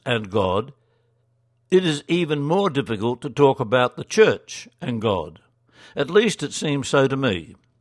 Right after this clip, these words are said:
I like the many suggestions being made to change some of the structures of the church. I believe some of them are inspired by the Spirit.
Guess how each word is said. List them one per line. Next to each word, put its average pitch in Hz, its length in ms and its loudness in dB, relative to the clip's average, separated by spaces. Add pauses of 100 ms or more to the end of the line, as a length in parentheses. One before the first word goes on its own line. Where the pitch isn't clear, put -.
(500)
I 180 200 8
like 151 300 6
the 135 120 -2
many 135 260 -4
suggestions 127 680 -4
being 127 320 -4
made 131 240 -2
to 123 100 -10
change 139 540 -6
some 139 240 -6
of 117 80 -6
the 120 100 -12
structures 135 540 -4
of 110 80 -6
the 110 80 -4
church. - 560 -4 (480)
I 143 200 6
believe 131 500 0
some 143 240 -2
of 110 120 -6
them 127 200 -4
are 127 240 0
inspired 131 580 -2
by 131 200 2
the 120 100 -6
Spirit. 123 540 -6